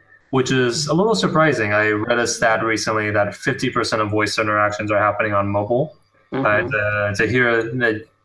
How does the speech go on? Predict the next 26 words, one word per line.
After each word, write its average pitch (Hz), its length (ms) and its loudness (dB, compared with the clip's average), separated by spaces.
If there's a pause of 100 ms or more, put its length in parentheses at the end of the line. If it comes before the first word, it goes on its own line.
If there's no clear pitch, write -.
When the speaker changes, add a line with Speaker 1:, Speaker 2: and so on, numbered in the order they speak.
(340)
Speaker 1:
your 120 360 0
team 110 520 -4 (500)
built 131 240 0
this 147 160 0
entire 117 880 0 (320)
interactive 123 580 0
experience 120 600 -2
entirely 107 760 0
on 104 180 0
mobile 120 440 2
and 113 80 2
on 104 140 2
mobile 107 300 0
web 113 260 2
is, 98 360 -4 (360)
oh, 123 120 4
is 104 120 -2
fantastic. 98 640 -2
I 107 100 0
think 107 180 -4
people 107 260 -2
should 104 160 -4
go 101 160 -2
check 98 220 -2
it 104 80 0
out, 101 320 0